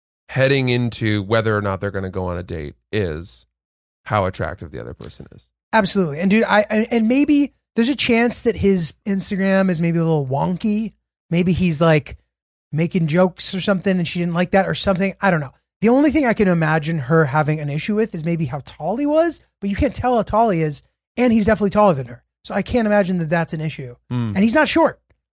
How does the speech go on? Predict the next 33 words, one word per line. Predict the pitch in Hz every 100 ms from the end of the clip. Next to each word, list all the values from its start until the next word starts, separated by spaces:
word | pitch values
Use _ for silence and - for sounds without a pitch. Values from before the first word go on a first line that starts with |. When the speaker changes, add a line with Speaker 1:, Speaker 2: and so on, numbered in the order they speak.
| _ _ -
Speaker 2:
He's | 208
not | 208
tall. | 208 254 208 226 _ _ -
He's | 190
not | 165
short. | - 139 _ _ _ _ -
So | - 214 208
maybe | 220 269 262
she | 247 240
really | 233 240
got | 226 185
busy | 233 214
or | 226
something, | 247 226 220
and |
maybe | 226 233
I'm | 233 208
reading | 202 196
into | 180 180
this | -
too | 185
much, | 127 180
but | 190 170 _ _ 185
it | 147
bummed | 196 214 202
me | 190 170
out | 160 151 156 _ _ _ -
that | 185
I | 175
had | 156 151
to | 147
be | 160
like, | 151 147 135 -